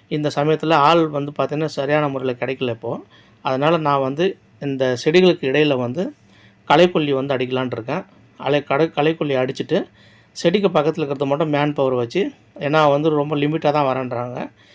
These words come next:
சரி, அவங்க வந்தாங்கன்னா நம்ம செடிக்கு பக்கத்துல இருக்கிற செ-, களையெல்லாம் எடுத்துடணும்னு, இப்ப அதுதான் நம்ம நெக்ஸ்ட் இப்போ ப்ராஜெக்ட் வந்து போயிட்டுருக்கு. அதை எடுத்துருவோம். ஏன்னா இப்ப வந்து பார்த்தீங்கன்னா, இந்த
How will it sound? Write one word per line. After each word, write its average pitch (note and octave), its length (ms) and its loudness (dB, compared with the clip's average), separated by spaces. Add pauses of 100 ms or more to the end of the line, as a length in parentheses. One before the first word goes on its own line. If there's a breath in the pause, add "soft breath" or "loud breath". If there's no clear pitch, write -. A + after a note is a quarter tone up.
(160 soft breath)
சரி, D#3 260 0 (160)
அவங்க D3+ 340 2
வந்தாங்கன்னா E3+ 280 0
நம்ம F3 180 2
செடிக்கு D#3+ 300 -2
பக்கத்துல C3+ 260 -2
இருக்கிற B2 160 -4
செ-, B2 340 -4
களையெல்லாம் C3+ 440 0
எடுத்துடணும்னு, A#2+ 640 -6 (440 soft breath)
இப்ப B2+ 220 -2
அதுதான் C#3+ 300 2
நம்ம C#3+ 180 -2
நெக்ஸ்ட் C3 260 -6
இப்போ B2+ 360 -2
ப்ராஜெக்ட் B2+ 340 -6
வந்து C3 240 -6
போயிட்டுருக்கு. B2 500 -4 (520 soft breath)
அதை B2+ 200 -2
எடுத்துருவோம். C#3 360 0
ஏன்னா D3+ 100 -2
இப்ப C#3 140 -2
வந்து D3+ 160 -2
பார்த்தீங்கன்னா, D3+ 360 -4
இந்த D3+ 180 -2